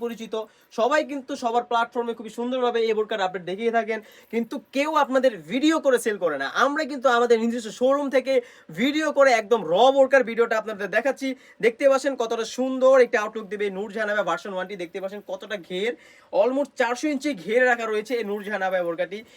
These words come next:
এভাবে কিন্তু কেউ আপনাদের দেখাবে না, সবাই ছবি, ছবি দেখিয়ে বা মডেল দিয়ে ভিডিও করে সেল করে। দেখতে পাচ্ছেন কতটা সুন্দরভাবে যদি আমি দেখিয়ে দিই, almost চারশো ইঞ্চি ঘেরের একটি আবেয়া থাকবে। এইটার একদম সৌন্দর্যের বিশেষত্ব হচ্ছে এটা ফ্রন্ট পার্টে সুন্দর করে কাট করা রয়েছে এবং খুবই সুন্দর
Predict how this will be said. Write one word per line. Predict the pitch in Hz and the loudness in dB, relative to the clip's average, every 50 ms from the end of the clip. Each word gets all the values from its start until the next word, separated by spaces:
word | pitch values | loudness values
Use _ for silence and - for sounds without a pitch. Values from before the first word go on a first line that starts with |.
| - - - 214 | -16 -4 0 4
এভাবে | 254 277 277 285 247 | 6 6 6 4 2
কিন্তু | 285 269 285 - - | -4 -4 -4 -6 0
কেউ | 233 254 262 262 | 4 6 6 6
আপনাদের | 262 254 240 240 190 190 | 4 0 -2 0 0 0
দেখাবে | 196 226 220 220 220 226 | -2 -2 -4 -6 -6 -8
না, | 220 - - | -8 -6 -4
সবাই | 180 175 185 196 196 190 190 - - | -4 -2 0 0 -2 -2 -4 -6 -8
ছবি, | 180 180 208 185 185 - _ - | -8 -8 -8 -14 -14 -18 _ -8
ছবি | 202 185 190 214 196 208 | -6 -6 -6 -4 -4 -4
দেখিয়ে | 208 214 208 208 208 214 208 202 - _ _ - - - | -4 -4 -4 -4 -4 -4 -4 -6 -8 _ _ -16 -4 2
বা | 175 180 185 | 2 4 4
মডেল | 190 214 240 240 240 | 4 4 4 4 6
দিয়ে | 254 240 214 | 4 4 4
ভিডিও | 208 190 220 214 214 | 2 -6 -4 -4 -4
করে | 208 190 - | -4 -4 -4
সেল | 196 180 175 | -6 -4 -4
করে। | 208 220 214 175 | -4 -4 -4 -6
দেখতে | 165 - 196 180 | -6 -4 -4 -2
পাচ্ছেন | 180 180 180 202 202 185 | -2 -2 -4 -6 -6 -6
কতটা | 170 165 185 180 175 - | -4 -4 -4 -6 -6 -8
সুন্দরভাবে | 202 208 208 220 226 208 208 196 196 190 | -12 -12 -10 -10 -8 -6 -6 -6 -6 -6
যদি | 190 190 190 | -4 -4 -4
আমি | 190 185 165 | -4 -4 -8
দেখিয়ে | 175 175 208 208 196 180 | -8 -8 -6 -8 -8 -6
দিই, | 190 233 - - - - _ _ - - 170 190 | -6 -8 -10 -12 -18 -20 _ _ -8 0 2 2
almost | 233 254 285 277 262 - - | 2 4 2 0 0 0 -4
চারশো | 226 220 254 269 - 285 285 | 0 0 0 -2 -2 -4 -4
ইঞ্চি | 262 269 277 202 | -4 -6 -6 -6
ঘেরের | 214 220 226 233 226 | -4 -4 -4 -4 -6
একটি | - 226 185 170 | -4 -2 0 0
আবেয়া | 170 185 185 175 170 | 2 2 2 0 0
থাকবে। | 165 139 - 131 127 - _ _ _ _ - 185 | -6 -10 -10 -12 -16 -18 _ _ _ _ -2 -2
এইটার | 226 254 - 277 285 277 226 240 262 | -2 0 2 4 4 4 4 2 -2
একদম | 240 233 226 - 277 277 - - | -2 -4 -2 0 0 0 0 0
সৌন্দর্যের | - 233 240 254 269 262 254 226 269 233 190 | -2 -2 0 4 4 4 4 4 0 -4 -4
বিশেষত্ব | 185 220 226 214 226 220 233 226 208 | -6 -8 -4 -4 -2 -2 0 -2 -2
হচ্ছে | 190 - - 226 220 - | -2 -4 -6 -6 -4 -6
এটা | 165 - 220 220 202 - | -10 -10 -10 -10 -10 -6
ফ্রন্ট | - 185 202 240 247 - | -2 0 0 0 -2 -4
পার্টে | 247 233 233 226 - | -6 -6 -6 -6 -6
সুন্দর | 214 214 220 208 | -4 -4 -2 -2
করে | 196 170 - 185 | -4 -2 4 4
কাট | 185 202 - - | 4 4 2 -4
করা | 233 233 226 226 | -6 -4 -4 -4
রয়েছে | 226 220 - 247 247 262 - - - - - - - | -4 -2 0 -2 -2 -2 -4 -14 -20 -20 -12 -4 -2
এবং | 180 196 196 196 | 0 0 0 -2
খুবই | 220 202 - - | -4 -6 -4 -4
সুন্দর | 220 240 254 262 269 285 285 285 | -4 -4 -4 -4 -2 -2 0 2